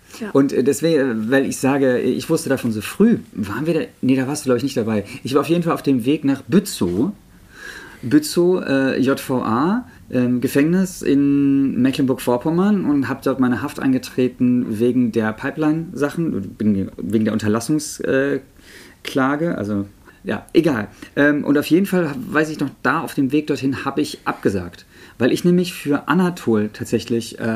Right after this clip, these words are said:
Speaker 2: angefragt war. Also es war noch im Casting-Prozess und alles, aber ich hab quasi das Drehbuch damals gelesen und hab auch mit den Menschen geredet und habe mich dann dagegen entschieden. Und deswegen, ähm, kenn ich dieses Projekt von an-, ja, nicht von Anfang an, aber so von drei Wochen vor Drehbeginn oder so,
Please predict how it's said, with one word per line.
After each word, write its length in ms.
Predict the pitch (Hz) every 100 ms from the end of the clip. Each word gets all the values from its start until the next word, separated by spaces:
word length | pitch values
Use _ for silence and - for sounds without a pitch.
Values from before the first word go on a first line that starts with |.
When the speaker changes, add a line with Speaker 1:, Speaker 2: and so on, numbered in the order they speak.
| 113
Speaker 2:
angefragt 720 | 123 156 151 - 120 127 -
war. 320 | 123 151 180 - -
Also 180 | 110 98
es 120 | - - -
war 280 | 107 101 107
noch 140 | 101
im 120 | 113
Casting-Prozess 680 | 92 160 147 123 127 127 120
und 120 | 117
alles, 240 | 110 117 117
aber 160 | 110
ich 140 | 113 -
hab 180 | - - -
quasi 260 | - 123 113
das 120 | 110
Drehbuch 380 | 113 139 202 208
damals 400 | 160 156 151 -
gelesen 380 | 131 139 135 120
und 100 | 98
hab 100 | -
auch 80 |
mit 140 | 113 110
den 100 | 113
Menschen 300 | 117 - 117
geredet 380 | 123 160 175 -
und 200 | 123 123
habe 180 | 123
mich 120 | 123 -
dann 140 | 113
dagegen 360 | 110 117 160 139
entschieden. 380 | 131 - 131 147 - - -
Und 40 |
deswegen, 380 | 117 120 123 120
ähm, 460 | 117 117 113 113 110
kenn 140 | - 143
ich 100 | 147
dieses 160 | 127
Projekt 320 | - 127 120 -
von 120 | 120
an-, 340 | 120 127 - -
ja, 160 | - 113
nicht 140 | 117
von 100 | 123
Anfang 280 | 113 110 110
an, 180 | 123 131
aber 200 | 101 107
so 100 | 104
von 340 | - 110 104 104 - - _ - 233 - - - -
drei 240 | 120 110
Wochen 220 | 113 117 113
vor 220 | 117 107
Drehbeginn 460 | 110 139 120 104
oder 140 | 104 104
so, 200 | 113